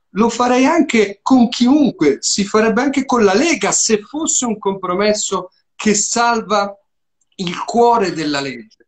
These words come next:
Se invece il compromesso butta via la parte della prevenzione, dell'educazione e della formazione, che guarda caso, e ovviamente non è un caso, è la parte che ha fatto intervenire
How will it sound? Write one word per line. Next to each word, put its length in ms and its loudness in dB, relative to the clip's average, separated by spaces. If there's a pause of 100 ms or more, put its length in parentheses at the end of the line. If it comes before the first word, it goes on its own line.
Se 240 -2
invece 320 2
il 80 -2
compromesso 840 -2 (180)
butta 540 2
via 360 -2 (200)
la 220 -2
parte 440 0
della 320 0
prevenzione, 880 2
dell'educazione 720 0
e 40 4
della 160 0
formazione, 680 -2
che 200 -2
guarda 460 0
caso, 720 -2
e 80 -8
ovviamente 600 0
non 160 -2
è 80 0
un 120 -2
caso, 460 -6 (240)
è 140 0
la 160 2
parte 380 -2
che 100 -6
ha 60 -2
fatto 360 -4
intervenire 800 0